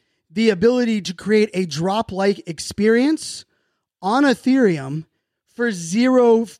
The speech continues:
additional fees. The question becomes, what does OpenSea, how do they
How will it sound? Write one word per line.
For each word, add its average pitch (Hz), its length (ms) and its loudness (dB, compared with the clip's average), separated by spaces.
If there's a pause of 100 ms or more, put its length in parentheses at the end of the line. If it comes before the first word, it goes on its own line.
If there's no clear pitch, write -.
additional 190 520 -2
fees. - 600 -8 (2000)
The 160 80 -14
question 190 340 0
becomes, 170 520 0
what 165 120 0
does 170 280 0
OpenSea, 156 680 -2
how 156 120 -2
do 180 80 2
they 156 280 -4